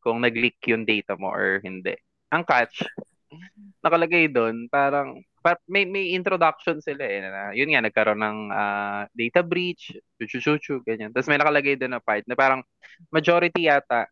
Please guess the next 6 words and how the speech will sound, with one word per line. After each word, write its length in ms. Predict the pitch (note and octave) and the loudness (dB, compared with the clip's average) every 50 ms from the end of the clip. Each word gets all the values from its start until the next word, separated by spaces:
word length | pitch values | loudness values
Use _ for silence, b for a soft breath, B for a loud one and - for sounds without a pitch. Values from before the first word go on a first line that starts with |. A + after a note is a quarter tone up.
| _ | _
ng 480 | - B2+ C3+ C3+ C3+ C3+ C3+ C3+ C3+ C3+ C3+ _ _ _ _ _ _ _ | -12 -8 -6 -6 -6 -6 -8 -14 -20 -20 -20 _ _ _ _ _ _ _
data 480 | - C3+ B2+ C#3+ D#3 D#3 - - C#3+ C#3 | -8 0 2 4 4 4 4 0 0 0
na 80 | C#3 | -2
nag-leak 460 | C3+ C3+ C3 A#2+ A#2+ A#2+ A#2 A2+ - _ - _ _ _ _ _ _ _ _ _ _ | -6 -6 -8 -8 -8 -8 -8 -8 -10 _ -20 _ _ _ _ _ _ _ _ _ _
ay, 480 | - D3 D3 D3 C#3+ C#3+ C#3 C3+ C3 - _ _ - | 2 4 4 4 4 0 -4 -6 -8 -12 _ _ -4
ang 160 | C#3 C#3+ - | -4 -4 -6